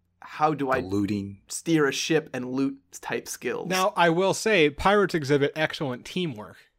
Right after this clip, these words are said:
Speaker 3: They crew a ship
Speaker 2: Yeah,
Speaker 3: together.
Speaker 2: pirates work in a team, cowboys don't.
Speaker 3: Actually, no, cowboys work
Speaker 2: Uh,
Speaker 3: in,
Speaker 2: yeah,
Speaker 3: like,
Speaker 2: they do.
Speaker 3: when you're herding cattle, you're doing that as a group. So that's,
Speaker 2: That's
Speaker 3: you
Speaker 2: true.
Speaker 3: know.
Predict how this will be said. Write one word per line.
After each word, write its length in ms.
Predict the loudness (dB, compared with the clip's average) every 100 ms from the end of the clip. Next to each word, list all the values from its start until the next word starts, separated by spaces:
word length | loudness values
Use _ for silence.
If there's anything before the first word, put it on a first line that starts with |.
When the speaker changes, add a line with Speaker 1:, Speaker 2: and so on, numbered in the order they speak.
| _ -10
Speaker 3:
They 80 |
crew 280 | -8 -4 -2
a 60 | 0
ship 160 | 0
Speaker 2:
Yeah, 200 | 2 2 -2
Speaker 3:
together. 120 | -6
Speaker 2:
pirates 380 | 0 2 2 0
work 180 | -2 -2
in 60 | -6
a 80 |
team, 540 | -6 -6 -4 -6 -8 -14 -8
cowboys 440 | -4 -2 -4 -6
don't. 520 | -6 -6 -6 -16 -20 _ _ _ _ _ _
Speaker 3:
Actually, 360 | 0 2 0 0
no, 140 | -2 2
cowboys 400 | 2 2 0 0
work 120 | 2
Speaker 2:
Uh, 220 | 2 0
Speaker 3:
in, 80 | 2
Speaker 2:
yeah, 80 | 2
Speaker 3:
like, 80 | 2
Speaker 2:
they 40 |
do. 300 | 0 0 0
Speaker 3:
when 100 | 2
you're 160 | 2 2
herding 380 | 2 2 0 -2
cattle, 360 | -2 -2 -2
you're 120 | -4
doing 240 | -2 -4 -4
that 200 | -6 -8
as 160 | -10
a 60 | -12
group. 360 | -12 -14 -14 _ _
So 100 | -8
that's, 240 | -6 -6 -8
Speaker 2:
That's 160 | -8 -4
Speaker 3:
you 60 | -2
Speaker 2:
true. 80 | -2
Speaker 3:
know. 180 | -6